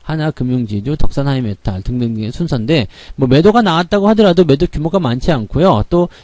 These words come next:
주가 추이가 그렇게 나쁘지 않은 그런 형태의 모습을 보이고 있다. 이 정도 생각하셔도 괜찮겠습니다. 외국인들 한번 넘어가 보죠. 외국인들 같은 경우는 에스디아이, 엘엔에프 똑같네요. 그다음에 삼성화재,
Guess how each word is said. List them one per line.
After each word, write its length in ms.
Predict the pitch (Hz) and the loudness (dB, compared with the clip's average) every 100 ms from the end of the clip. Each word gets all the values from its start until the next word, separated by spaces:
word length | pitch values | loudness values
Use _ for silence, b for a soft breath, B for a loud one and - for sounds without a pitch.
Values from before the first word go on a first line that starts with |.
| - | -8
주가 320 | 143 - 160 | -4 0 0
추이가 480 | - 233 226 143 104 | 2 2 2 0 -2
그렇게 280 | 123 - 143 | -4 -2 -2
나쁘지 520 | - - 160 156 165 | -2 -4 -2 -2 -4
않은 440 | - 170 175 87 - | 0 2 2 0 -6
그런 180 | 120 127 | -4 -4
형태의 360 | 139 - 127 | -4 -4 -4
모습을 320 | 143 120 123 131 | -2 -4 -4 -4
보이고 300 | 117 120 117 | -2 -2 -4
있다. 280 | - 123 - b | -4 -6 -6 b
이 80 | - | -4
정도 220 | 120 117 117 | -2 0 -2
생각하셔도 420 | 165 135 113 107 | -2 -2 -4 -4
괜찮겠습니다. 840 | 123 139 131 120 - 90 - 190 - B B B B | -4 -4 -6 -8 -10 -8 -2 -2 -2 B B B B
외국인들 760 | 139 196 233 226 220 208 208 196 | 2 4 2 0 2 4 4 4
한번 240 | 190 190 | 2 0
넘어가 320 | 165 160 160 | 0 0 -2
보죠. 460 | 147 139 156 127 104 | -2 0 2 4 2
외국인들 520 | 110 147 185 180 175 | 0 0 0 0 0
같은 280 | 170 - 160 | 0 -2 -4
경우는 400 | 147 160 185 - | -2 0 0 0
에스디아이, 1080 | 131 - 165 156 160 143 135 139 135 110 95 | -4 -4 -4 -2 0 0 0 0 2 0 -2
엘엔에프 720 | 92 135 135 120 - 139 110 98 | -4 -2 -2 -4 2 2 2 0
똑같네요. 560 | 175 208 175 117 143 190 | -2 -2 0 2 2 0
그다음에 260 | 120 104 | -2 -4
삼성화재, 880 | 147 190 180 165 233 214 135 120 | -2 0 0 0 0 2 0 0